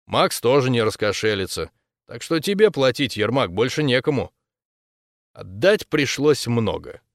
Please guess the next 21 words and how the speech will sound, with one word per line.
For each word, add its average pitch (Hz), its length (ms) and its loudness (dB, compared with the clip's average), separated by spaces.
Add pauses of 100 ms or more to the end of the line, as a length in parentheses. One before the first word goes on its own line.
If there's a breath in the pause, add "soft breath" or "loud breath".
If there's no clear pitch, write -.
(420)
Мексиканец 165 640 2
почувствовал, 165 720 2
что 143 220 0
может 143 320 0
хорошо 139 420 2
поживиться, 156 720 0 (300 soft breath)
и, 143 100 4
помимо 180 500 2
всего, 160 460 4
взял 160 360 2
ещё 160 240 2
и 165 80 6
за 147 160 2
молчание, 147 760 2
да 98 120 -2
к - 60 -6
тому 123 260 0
же 120 60 -4
достаточно 110 560 -2
приличную 110 680 -2
сумму. 73 420 -8